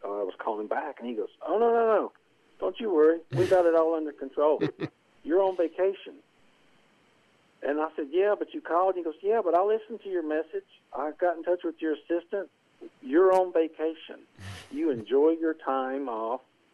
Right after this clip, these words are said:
Speaker 1: enjoy your vacation, and don't you worry about a thing. We've,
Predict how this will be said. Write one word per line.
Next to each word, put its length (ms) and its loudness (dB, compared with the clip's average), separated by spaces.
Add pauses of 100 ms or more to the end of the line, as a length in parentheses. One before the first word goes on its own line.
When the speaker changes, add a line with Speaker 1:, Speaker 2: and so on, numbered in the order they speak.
(160)
Speaker 1:
enjoy 340 2
your 140 2
vacation, 600 0
and 160 -8
don't 300 -2
you 100 -2
worry 240 4
about 320 0
a 100 -12
thing. 240 -10 (520)
We've, 220 2